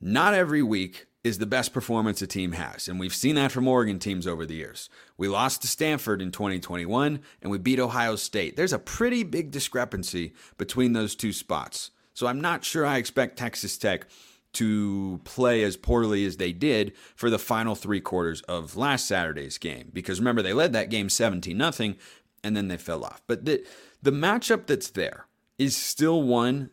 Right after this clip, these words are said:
that is going to provide a legitimate barometer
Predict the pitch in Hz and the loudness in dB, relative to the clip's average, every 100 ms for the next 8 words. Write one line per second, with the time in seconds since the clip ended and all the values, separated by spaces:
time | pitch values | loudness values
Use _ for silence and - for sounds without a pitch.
0 | - 120 120 107 - 127 123 - 98 - | 0 4 4 4 4 4 4 2 -4 -4
1 | 101 90 98 110 117 - 110 104 90 95 | -2 0 0 0 0 0 0 0 0 2
2 | 117 117 - 90 92 92 107 120 147 | 2 2 0 -2 0 0 2 2 0